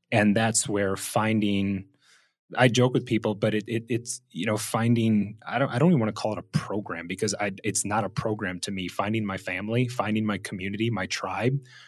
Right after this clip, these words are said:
within Limitless has been, would not be here without,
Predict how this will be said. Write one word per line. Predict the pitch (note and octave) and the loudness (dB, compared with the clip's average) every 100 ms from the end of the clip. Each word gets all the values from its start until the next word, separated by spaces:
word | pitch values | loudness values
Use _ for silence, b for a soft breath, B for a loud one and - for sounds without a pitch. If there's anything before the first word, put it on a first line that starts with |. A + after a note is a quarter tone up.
| b _ | b _
within | A#2 A2 G#2+ F#2 | 0 2 0 0
Limitless | G#2+ A#2 B2 C3+ - A#2+ | -2 0 2 2 2 0
has | A2 G2+ | -2 -2
been, | G2 A2 G#2 G2+ G2 F#2+ - _ _ _ _ _ A#2+ | -4 -4 -2 -2 -2 -4 -8 _ _ _ _ _ -10
would | A2 B2 B2+ | 6 6 8
not | B2+ A2 | 4 2
be | A2 A#2 | 2 2
here | A2+ G2+ F#2 E2+ - - | 2 0 -2 -4 -10 -4
without, | F#2+ G2+ G2 F#2 | -2 0 0 -2